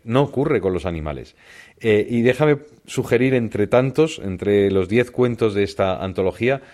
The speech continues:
un relato que yo creo que es mítico, que es Informe para una academia, donde se da el viaje de la animalidad a lo humano, que no sabemos si es un viaje de ida o de vuelta, la verdad. Pero es,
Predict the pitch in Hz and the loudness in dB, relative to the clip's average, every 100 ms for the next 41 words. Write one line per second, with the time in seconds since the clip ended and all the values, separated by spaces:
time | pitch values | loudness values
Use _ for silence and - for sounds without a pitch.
0 | - - 120 117 110 113 131 - 92 95 | -20 -8 -2 2 2 2 0 -2 -4 -2
1 | 107 98 90 95 - 82 80 110 - _ | -2 -4 -4 -6 -6 -8 -4 -4 -4 _
2 | _ - 117 110 - 143 147 170 160 - | _ -6 -4 -4 0 0 0 -2 -6 -4
3 | 98 95 113 127 - 104 98 95 101 85 | 0 0 0 -2 -4 -6 -4 0 0 -2
4 | 65 80 90 92 - _ _ - 117 113 | -8 -8 -6 -6 -6 _ _ -8 0 4
5 | 139 139 117 95 104 98 98 98 101 98 | 4 4 2 2 0 0 2 0 -2 -2
6 | 95 98 117 160 - _ _ _ - 104 | 0 0 0 0 -6 _ _ _ -2 2
7 | 104 107 95 71 - _ 90 92 98 107 | 2 2 0 -4 -14 _ -8 -6 -2 0
8 | 107 104 104 98 95 95 - 95 - - | 0 -2 -4 -6 -4 -4 -2 -8 -8 -10
9 | 92 110 143 - 98 90 85 78 71 71 | -4 -2 -2 -4 -4 -2 -2 -4 -8 -8
10 | 73 73 - - - - - - 92 104 | -8 -10 -12 -20 -20 -20 -16 -6 0 0
11 | 104 - | 0 -12